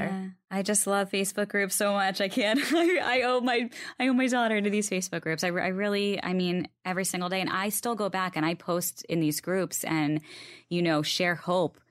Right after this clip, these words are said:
You know, I'll go in there every couple of days and, and comment and help encourage women who are going through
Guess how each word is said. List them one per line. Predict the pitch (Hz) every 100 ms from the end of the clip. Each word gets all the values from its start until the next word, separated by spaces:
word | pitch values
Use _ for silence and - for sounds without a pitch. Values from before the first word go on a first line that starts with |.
| -
You | 165
know, |
I'll | 160 170
go | 175 170
in | 180
there | 175 160 151
every | 160 160
couple | 160 160 160
of | 156
days | 156 165 160 160 156
and, | 151 143 -
and | 156
comment | 156 208 208 180 170 160 156
and | 147
help | 151 156 160
encourage | 160 - 208 196 175
women | 175 160
who | 160 160
are |
going | 143 156 170
through | 165 175 190 190 185